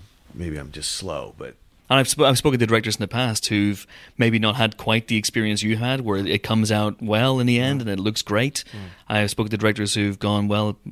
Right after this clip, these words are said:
Speaker 2: by the time the finished effect came in, it looked terrible, and I knew my film was sunk."
Speaker 1: Wow.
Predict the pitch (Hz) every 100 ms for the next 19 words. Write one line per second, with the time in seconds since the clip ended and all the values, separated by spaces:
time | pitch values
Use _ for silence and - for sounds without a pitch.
0 | - 104 104 110 110 117 110 - 120 123
1 | - 120 123 135 135 - 104 104 117 -
2 | - 135 120 113 98 110 113 117 113 113
3 | 123 123 123 - - - - _ - 82
4 | 87 82